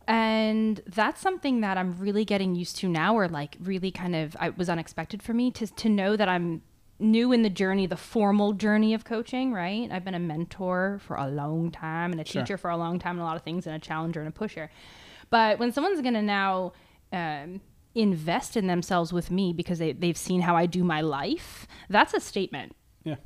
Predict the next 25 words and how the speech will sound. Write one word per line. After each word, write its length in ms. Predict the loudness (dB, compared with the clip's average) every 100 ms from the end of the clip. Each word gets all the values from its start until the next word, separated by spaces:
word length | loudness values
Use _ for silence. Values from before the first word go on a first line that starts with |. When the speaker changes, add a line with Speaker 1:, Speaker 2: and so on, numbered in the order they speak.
| -16 -16 -12 2
Speaker 1:
And 200 | 4 4
so 180 | 2 0
that's 400 | 0 -2 -4 -4
like, 300 | 2 2 0
"Yeah, 240 | 2 4 4
you're 200 | 4 4
in 80 | 4
your 100 | 2
power. 640 | 2 2 2 2 0 -2 -8 _ -16 -10
Please 280 | 0 2 4
be 220 | 6 6
in 80 | 4
your 160 | 4 2
power. 380 | 4 4 4 2
I've 140 | -2
seen 240 | 0 4
the 80 | 4
way 120 | 2
you're 120 | 0 -2
doing 340 | 0 2 2
it. 120 | 0
Please 340 | -4 -4 -4 -4
give 200 | -6 -2
me 180 | -2 -2
some." 360 | -8 -14 -14